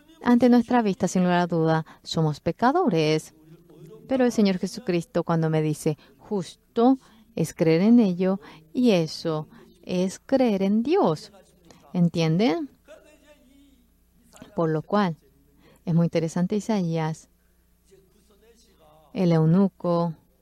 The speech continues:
mm, a Felipe le dice, "Aquí el profeta ha escrito esto, ¿y para quién? ¿A quién se refiere?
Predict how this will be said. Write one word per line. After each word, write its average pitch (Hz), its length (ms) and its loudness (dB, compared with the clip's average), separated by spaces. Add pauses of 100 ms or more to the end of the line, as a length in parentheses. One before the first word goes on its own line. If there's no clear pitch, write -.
(440)
mm, 165 380 2
a 165 160 -8
Felipe 165 440 -4
le 156 120 -2
dice, 147 480 -6 (580)
"Aquí 175 600 -2
el 165 80 0
profeta 160 460 -6
ha - 20 0
escrito 226 400 -4
esto, 196 240 -4
¿y 202 80 -2
para 156 260 -6
quién? 262 300 0 (200)
¿A 165 120 -8
quién 156 240 -2
se - 120 -6
refiere? 180 640 -4